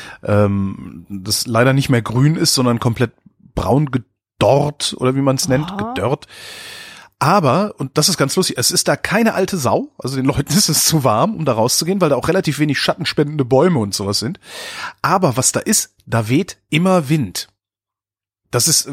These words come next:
Speaker 1: weißt du, wenn, wenn ich da meine Runden mit dem Fahrrad ziehe, ist das immer total anstrengend, weil gefühlt hast du auf zwei Dritteln der Strecke Gegenwind und ich verstehe überhaupt nicht, wie das geht, weil es ja ein Rundkurs ist. Aber, äh,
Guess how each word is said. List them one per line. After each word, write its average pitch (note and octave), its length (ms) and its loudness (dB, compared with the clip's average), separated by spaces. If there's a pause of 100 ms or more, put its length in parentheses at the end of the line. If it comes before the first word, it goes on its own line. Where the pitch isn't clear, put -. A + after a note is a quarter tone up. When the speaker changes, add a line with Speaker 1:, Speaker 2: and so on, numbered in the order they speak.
(100)
Speaker 1:
weißt C#3+ 200 0
du, F3 60 0
wenn, C#3+ 200 0
wenn D3 100 2
ich D3 60 0
da D3+ 120 0
meine D3 160 4
Runden C#3+ 260 0
mit A#2 100 0
dem A#2 80 -2
Fahrrad E3 400 0
ziehe, A#2+ 220 0
ist A#2+ 100 -2
das D3+ 80 0
immer D3+ 160 4
total C#3+ 320 0
anstrengend, C#3 460 0 (360)
weil - 200 2 (280)
gefühlt D#3+ 360 0
hast - 140 2
du D#3 60 0
auf - 120 -4
zwei C#3 180 4
Dritteln D3+ 260 2
der C#3 100 4
Strecke D3 340 -2
Gegenwind B2 640 0
und G#2 160 -8
ich - 80 -6
verstehe C3+ 240 2
überhaupt C3 240 2
nicht, C3 120 -2
wie C3+ 40 -2
das B2 200 4
geht, A2 360 -4
weil A2+ 120 2
es A2 120 -4
ja A#2+ 80 2
ein A#2 60 0
Rundkurs A2+ 480 0
ist. - 200 -2 (540)
Aber, B2+ 480 2
äh, A#2+ 240 -4